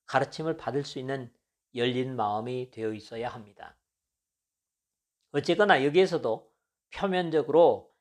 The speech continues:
신앙의 지도자라고 하는 사람들에게 주님의 은혜를 체험하고 증거하는 이 사람이 정죄받고 적대시 되는 것을 봅니다.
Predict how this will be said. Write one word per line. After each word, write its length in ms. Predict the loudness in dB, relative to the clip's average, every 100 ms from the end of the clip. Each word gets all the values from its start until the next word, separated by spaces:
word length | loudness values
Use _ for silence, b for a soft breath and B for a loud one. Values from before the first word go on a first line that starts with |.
| _
신앙의 560 | -10 -4 0 2 2 -2
지도자라고 640 | -2 0 4 4 6 4
하는 220 | 2 -2
사람들에게 840 | -8 -8 -6 0 0 2 0 -2 _ _ _ _ _ _ -8
주님의 380 | -4 -2 2 2
은혜를 380 | 4 4 2
체험하고 840 | 2 -6 -2 -2 0 2 0 -2 b b
증거하는 560 | -8 -4 2 2 2 -6
이 120 | -6
사람이 640 | -2 0 0 -2 -6 -10 -10
정죄받고 1000 | -8 -6 -2 0 2 0 -4 -14 -14 _ _ _ _ _ 0
적대시 560 | 0 0 0 0 -2
되는 240 | -6 -6 -8
것을 260 | -6 -6
봅니다. 500 | -8 -12 -14 -18 -20